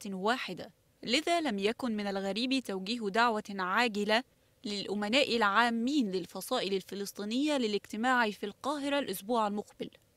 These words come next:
اجتماع سيكون هدفه الأسمى الاتفاق على رؤية موحدة للخطوات اللازمة لإنهاء الانقسام ووضع خريطة طريق للمرحلة المقبلة ورؤية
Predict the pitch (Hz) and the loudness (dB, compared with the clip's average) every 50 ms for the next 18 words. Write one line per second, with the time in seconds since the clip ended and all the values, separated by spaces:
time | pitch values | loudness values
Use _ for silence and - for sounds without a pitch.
0 | _ _ _ - - 254 - - - 285 302 349 381 359 330 320 285 - - 208 | _ _ _ -4 -4 -4 -4 -2 -2 0 2 2 2 2 2 2 0 0 0 0
1 | 202 196 - - 277 294 262 226 208 202 254 254 254 240 - - 208 208 202 - | 0 -2 -2 -2 0 0 0 0 2 0 2 4 4 2 2 -2 -4 -2 -2 0
2 | - 208 240 - - 262 294 320 320 247 190 - - - 196 - 247 247 269 - | 0 -2 -2 -2 -2 -2 0 0 0 -2 -4 -4 -4 -6 -4 0 0 0 0 2
3 | - 208 202 202 202 202 196 196 220 220 - 233 240 - - 208 196 190 185 185 | 2 4 4 4 4 2 2 2 2 2 2 2 0 0 -2 -6 -4 -2 0 0
4 | 202 240 - - 277 247 285 302 269 220 190 - - 196 185 - 202 208 220 247 | 0 0 0 -2 0 0 0 0 0 0 -2 -4 -6 -6 -4 -2 0 2 2 2
5 | 262 - 233 214 208 208 208 233 262 240 254 269 262 262 247 226 190 160 165 196 | 2 0 -2 -4 -2 0 0 0 0 0 0 0 2 2 0 0 -2 -4 -4 -4
6 | 202 240 247 226 196 196 202 196 - - 208 - - 285 302 285 254 247 - - | -2 -2 -2 -2 -2 -4 -6 -6 -8 -8 -8 -6 -2 0 2 2 2 0 -2 -6
7 | _ _ - 196 196 175 - - 208 233 220 214 196 196 190 - - 196 202 240 | _ _ 0 2 2 4 6 6 6 6 6 6 4 4 2 0 -2 0 0 0
8 | 247 247 - 220 208 - 214 190 - 208 202 226 254 - - 320 339 330 240 190 | 0 0 -2 -4 -4 -4 -6 -4 -2 0 0 2 0 0 -2 -4 -2 -2 -2 -2
9 | 196 190 185 202 - 254 254 233 - 220 202 202 196 190 - 202 202 269 254 220 | -4 -6 -8 -4 -2 0 0 0 0 -4 -4 -4 -4 -6 -6 -2 0 2 2 2
10 | 240 269 - _ - - 175 180 180 175 170 240 277 - 220 220 220 | 2 0 -2 _ -12 -6 -2 0 0 2 4 2 2 4 2 0 2